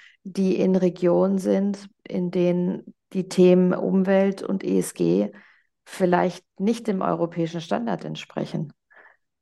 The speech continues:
Hast du da was beobachten können in den letzten Jahren, die Tendenz? Weil ich könnte mir vorstellen, es gibt genügend,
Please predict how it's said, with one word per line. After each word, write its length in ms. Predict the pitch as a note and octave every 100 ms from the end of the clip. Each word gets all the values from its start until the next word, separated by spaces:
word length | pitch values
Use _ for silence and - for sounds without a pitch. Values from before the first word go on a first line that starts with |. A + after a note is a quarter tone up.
| _ -
Hast 260 | F3+ F#3 -
du 40 |
da 260 | F#3 F#3 F#3
was 420 | F#3 - - A3 F3+
beobachten 600 | F#3+ E3 G3 B3 - C#4
können 300 | - C4+ C#4
in 120 | C#4+
den 100 | C#4
letzten 420 | B3+ C#4+ - -
Jahren, 400 | C#4 C4 C4 D4
die 140 | C#4 C4+
Tendenz? 440 | C4 B3+ C#4 A#3
Weil 180 | G3+ F#3+
ich 160 | A3+
könnte 240 | - G#3 G#3
mir 80 | G3
vorstellen, 440 | G#3 G3 - F#3+
es 120 | G3
gibt 200 | - -
genügend, 720 | - F3+ B3 D4+ G3 F3+ -